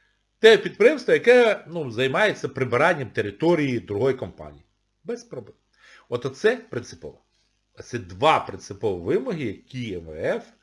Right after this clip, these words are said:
не просто рекомендує таке. Ну, зроблять, зроблять. Інше.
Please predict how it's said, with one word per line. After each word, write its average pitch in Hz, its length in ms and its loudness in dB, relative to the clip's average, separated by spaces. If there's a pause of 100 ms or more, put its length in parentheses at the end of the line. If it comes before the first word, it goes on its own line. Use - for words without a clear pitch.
(460)
не 82 60 -14
просто 220 540 6
рекомендує 185 580 6
таке. 101 260 -4 (3250)
Ну, 349 120 0
зроблять, 139 400 -2
зроблять. - 280 -10 (1700)
Інше. 180 460 0